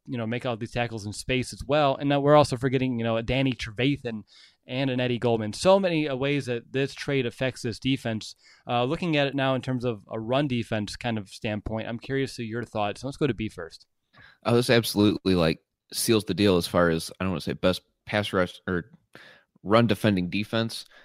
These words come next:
Speaker 2: but when Akeem Hicks last year said, you know, "Our, our number one priority is stopping the run," and we can see that game in and game out, and I imagine that that's gonna be continued, uh, throughout this next, uh, season here as well. I mean, that's gotta be real scary for teams,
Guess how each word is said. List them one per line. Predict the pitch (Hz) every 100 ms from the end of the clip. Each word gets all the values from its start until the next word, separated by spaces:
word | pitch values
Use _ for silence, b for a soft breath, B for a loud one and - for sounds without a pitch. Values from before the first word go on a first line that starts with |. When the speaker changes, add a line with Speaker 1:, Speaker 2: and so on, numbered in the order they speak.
| b
Speaker 2:
but | 92
when | 101
Akeem | 95 - 139
Hicks | 127 110 85
last | 95 -
year | 101
said, | - 87
you |
know, | 90 87
"Our, | 82 82 -
our | -
number | 107 110
one | 107
priority | - 98 101 98
is | 85
stopping | - 92 92
the | 80
run," | 90 95 98 _ _ _
and | -
we | 90
can | - -
see | - 135
that | 117 95
game | 104 101
in | 101
and | 95
game | 92 87
out, | 92
and | 90
I | 78
imagine | 78 98 98
that | 92 85
that's | 85
gonna | - 87
be | 87
continued, | 85 82 - 95 98 101 110 -
uh, | 85 87
throughout | - 92 87
this | - 92
next, | 90 - - _ 95
uh, | 85
season | - 104 92 92
here | 98
as | 87 87
well. | 90 101 110 _ -
I |
mean, | 101
that's | 139 -
gotta | 220
be | 139
real | 95 98
scary | - 95 98
for | - 87
teams, | 98 87 80 -